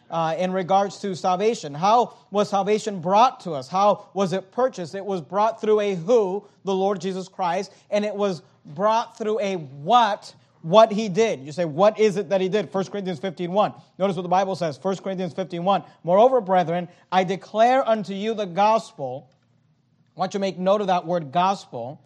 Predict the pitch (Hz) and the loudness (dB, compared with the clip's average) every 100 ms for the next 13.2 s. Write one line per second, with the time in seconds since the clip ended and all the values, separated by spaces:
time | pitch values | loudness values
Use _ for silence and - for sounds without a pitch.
0 | _ _ _ - 190 208 202 - 254 285 | _ _ _ -6 2 2 2 -4 -4 -2
1 | 277 220 175 - 143 123 123 175 190 _ | -2 -6 -6 -10 -10 -10 -8 -10 -12 _
2 | _ 208 220 - 220 254 277 - 226 208 | _ 0 0 0 2 4 2 -2 -4 -2
3 | 220 220 190 180 185 - 294 285 214 196 | 0 0 0 -4 -6 -6 -4 -2 -2 -2
4 | 190 _ _ - 202 196 226 226 208 175 | -6 _ _ -4 -2 2 2 4 2 -2
5 | _ - 190 196 - 226 170 143 180 214 | _ -8 -4 -4 0 0 0 -2 -2 0
6 | 196 180 127 - 160 196 185 185 190 214 | 0 -4 -4 -10 0 2 2 -2 2 2
7 | 196 196 180 - - 180 180 190 180 180 | 2 0 0 -6 -2 0 2 0 0 -6
8 | - 247 311 294 214 233 220 190 214 226 | 2 6 6 6 -2 -6 -6 2 4 4
9 | - 220 214 - - 170 240 269 269 - | 2 0 0 -2 -4 6 8 6 2 0
10 | 277 - 247 - 247 233 - 170 165 240 | 0 -2 -12 -6 -4 -4 -8 -6 2 6
11 | 277 269 247 - 240 202 226 - _ 170 | 6 4 -2 -4 -4 0 -2 -2 _ -2
12 | 175 254 240 214 196 214 262 262 160 190 | 2 2 2 0 2 2 2 0 -4 -4
13 | 180 | -4